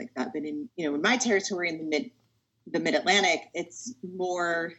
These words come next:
families so somebody knows somebody, "Oh, I know somebody whose son went to, to Shepherd and they had this outcome." Or they're reaching out to other families and saying, you know, "I, I know this person, you know, their t-,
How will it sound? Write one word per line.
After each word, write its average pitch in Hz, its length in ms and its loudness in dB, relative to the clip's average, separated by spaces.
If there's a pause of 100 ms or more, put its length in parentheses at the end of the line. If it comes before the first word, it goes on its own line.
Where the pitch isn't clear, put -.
(140)
families 175 640 -2 (600)
so 151 560 2
somebody 190 480 4
knows 175 240 0
somebody, 165 240 -12
"Oh, 220 160 0
I 214 60 0
know 208 160 2
somebody 175 400 -2
whose 170 280 -10
son 170 280 -4
went 147 300 0 (160)
to, - 260 -4
to - 180 0
Shepherd 147 460 2
and 147 120 0
they 156 60 -4
had 165 180 -2
this 170 200 -2
outcome." - 500 -4 (240)
Or 202 260 4
they're 170 220 2
reaching 175 400 -4
out 156 380 -4
to 151 280 -4
other 165 220 0
families 143 460 -6
and 151 120 -8
saying, 143 540 -4
you 151 120 -8
know, 139 120 -8
"I, 139 220 -4 (1000)
I 160 160 4
know 151 380 2
this 165 140 -4
person, 143 400 -2
you 156 240 -2
know, 135 80 0
their 147 160 2
t-, - 240 -8